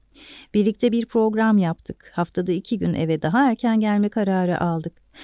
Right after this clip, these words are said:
Saat yirmi birde evde olmalıydı ki çocuklar babayı yatmadan önce görebilsinler. Beyefendi yirmi otuzda eve gelme kararı aldı. Bu hem eşini hem de çocuklarını mutlu etti.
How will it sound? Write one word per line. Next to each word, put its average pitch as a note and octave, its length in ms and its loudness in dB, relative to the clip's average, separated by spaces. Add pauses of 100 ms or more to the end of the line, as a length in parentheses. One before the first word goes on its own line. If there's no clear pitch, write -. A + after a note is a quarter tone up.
(160)
Saat D4+ 440 0
yirmi C#4+ 260 4
birde C4+ 420 0
evde A#3+ 160 0
olmalıydı D#3 600 0
ki C4+ 280 -4
çocuklar A3+ 540 0
babayı F#3 300 0
yatmadan F#3 480 0
önce E3 240 -2
görebilsinler. G#3 960 0 (460)
Beyefendi E3+ 460 2
yirmi D#3+ 420 2
otuzda F3+ 400 -2
eve D#3+ 260 -2
gelme G3+ 360 0
kararı F#3+ 520 0
aldı. F3+ 300 0 (580)
Bu E4+ 120 -2
hem D#4 240 0 (100)
eşini - 580 -2
hem E4 200 -2
de D#4+ 80 2
çocuklarını B3+ 600 4
mutlu A#3 320 4
etti. E3 340 -2